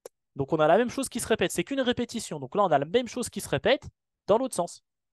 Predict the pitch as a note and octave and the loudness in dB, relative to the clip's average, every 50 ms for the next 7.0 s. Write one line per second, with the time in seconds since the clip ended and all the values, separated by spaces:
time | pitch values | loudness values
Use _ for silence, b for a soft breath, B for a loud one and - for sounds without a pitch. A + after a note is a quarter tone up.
0 | _ _ B2 C#3+ A3 - - G#3 F#3+ G#3 A3 G#3+ G3+ G3 F#3+ - - C#3 A#2 - | _ _ -2 -2 -2 2 2 2 2 4 4 2 2 2 -4 -6 -6 -6 -6 -6
1 | _ _ _ _ _ _ _ _ _ _ _ _ _ - B2 D#3+ F3+ E3+ - - | _ _ _ _ _ _ _ _ _ _ _ _ _ 0 0 0 2 0 0 -2
2 | F3 D#3 C#3+ C#3 B2+ C3+ C3 - _ - - A#2+ - - G3 C4 C#4+ - - _ | 0 2 2 2 2 0 -2 -2 _ -14 -14 -14 2 4 6 6 6 2 -2 _
3 | - B2+ B2+ A#2+ - - D#3+ F#3 A#3 - - - _ - G3 A#3+ B3 - _ _ | -6 -2 -2 -2 2 4 4 4 4 4 0 -4 _ 4 4 4 4 2 _ _
4 | _ _ _ _ _ _ _ _ _ _ _ _ _ _ _ _ _ _ _ _ | _ _ _ _ _ _ _ _ _ _ _ _ _ _ _ _ _ _ _ _
5 | _ _ _ - - C#3+ F3+ E3+ D#3+ F3+ G#3 B3+ C4+ B3+ - _ - - - F3 | _ _ _ -6 0 2 2 4 6 6 6 6 4 0 -10 _ -12 -4 2 4
6 | G3 A#3 C4+ C4 - _ _ _ _ _ - D3+ D3 D3 E3 G3+ B3 C4 B3 | 4 4 4 0 -6 _ _ _ _ _ -10 -10 -6 -2 0 0 0 0 -4